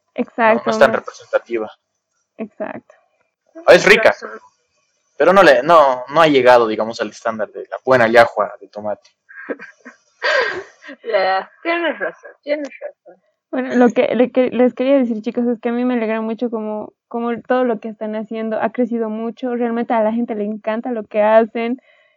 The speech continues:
Speaker 1: y el humor que ustedes comparten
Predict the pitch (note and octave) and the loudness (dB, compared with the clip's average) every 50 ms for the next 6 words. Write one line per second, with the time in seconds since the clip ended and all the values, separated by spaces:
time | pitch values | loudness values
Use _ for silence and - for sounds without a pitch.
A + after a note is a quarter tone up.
0 | _ _ _ _ _ - - A#3 A3 A3 G#3+ G3+ G3 F#3 F#3 F#3 F#3 F#3 - - | _ _ _ _ _ -8 -6 -4 -2 -2 -2 -2 -2 -2 -2 -4 -6 -8 -10 -6
1 | - A#3 A#3+ A#3 A#3 A3+ A3+ A3+ A3+ A#3 A#3+ A#3+ - B3 A#3 G#3+ - - A3 A3 | -2 0 0 2 2 0 0 0 0 0 0 0 -2 -2 -2 -2 -2 0 2 2
2 | A3 G#3+ G#3+ G#3+ G#3 G3+ G#3 G#3 _ _ - A#3+ A#3 A3+ G#3 - A#3 A3+ A3 G#3 | 4 4 2 2 0 -2 -4 -6 _ _ -8 -4 -4 -4 -2 2 4 4 4 4
3 | - - A3+ A#3 C4 C#4+ | 0 -10 -10 -10 -10 -14